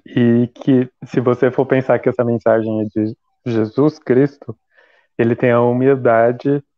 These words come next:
de assumir que existem erros dentro do cristianismo, né? E ainda justifica que esses erros surgiram através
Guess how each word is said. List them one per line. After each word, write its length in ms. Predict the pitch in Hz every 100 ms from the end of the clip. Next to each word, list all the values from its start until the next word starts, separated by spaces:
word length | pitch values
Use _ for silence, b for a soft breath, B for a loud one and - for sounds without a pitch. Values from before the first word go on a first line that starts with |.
| _ _ -
de 160 | -
assumir 460 | 135 - 127 123 135
que 140 | -
existem 600 | 175 156 180 - 180 165
erros 380 | 135 123 117 110
dentro 320 | 113 110 117
do 140 | 110 113
cristianismo, 840 | 117 110 - 120 107 101 104 98
né? 160 | 101 104 _
E 140 | 110 104
ainda 520 | 104 107 127 135 135 -
justifica 760 | 113 113 143 - 175 170 139
que 320 | 110 113 107 101 _ _ _ -
esses 280 | 107 117
erros 280 | 113 113 117
surgiram 540 | - 123 113 120 117 127
através 520 | - 123 117 120